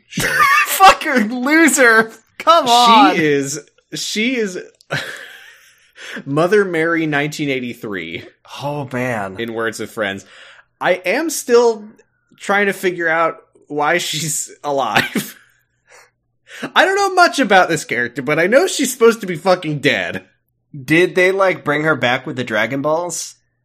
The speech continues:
Speaker 1: I guess they bring her back with the Dragon Balls in, like, season
Speaker 2: <laughs>
Speaker 1: ten or
Speaker 2: Season
Speaker 1: something.
Speaker 2: eight
Speaker 1: And then,
Speaker 2: or nine.
Speaker 1: and then they say, "Okay, you go off screen and play <laughs> Words with Friends for a few seasons."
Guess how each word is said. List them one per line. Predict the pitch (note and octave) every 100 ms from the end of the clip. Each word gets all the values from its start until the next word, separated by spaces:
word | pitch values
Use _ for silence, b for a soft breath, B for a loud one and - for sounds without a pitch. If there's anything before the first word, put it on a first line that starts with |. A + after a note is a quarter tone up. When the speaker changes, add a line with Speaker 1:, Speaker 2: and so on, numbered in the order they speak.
| _ -
Speaker 1:
I | F#3
guess | - F3+ -
they | B3+
bring | - E3+ F#3+
her |
back | G3 D3 F3
with | G3+
the | E3
Dragon | C#3 G2+ A2 F#3 G#3+
Balls | A3+ C4 B3
in, | D#3+
like, | C#3 C3
season | - B2 B2 B2+ A2+
Speaker 2:
<laughs> |
Speaker 1:
ten | - -
or |
Speaker 2:
Season | C#3+ - A3+ G#3
Speaker 1:
something. | G#3+ -
Speaker 2:
eight | F3 F#3
Speaker 1:
And | D#3+
then, |
Speaker 2:
or | F3+
nine. | D#3 D#3 E3+ D3
Speaker 1:
and | D3+
then | E3
they | E3 D#3+
say, | D#3 D3 C#3
"Okay, | D3+ D#3 C#3+
you | C3 D#3
go | E3 E3+ D#3 D3+ C#3+ -
off | C3+ C#3+ -
screen | - C3 A#2 A2
and | G#2+
play | C#3 B2
<laughs> | A3+
Words | - -
with | G#3+ -
Friends | D#3+ - - F3
for | E3 D3+
a | D#3
few | D#3 C3+
seasons." | - - - - - - - - -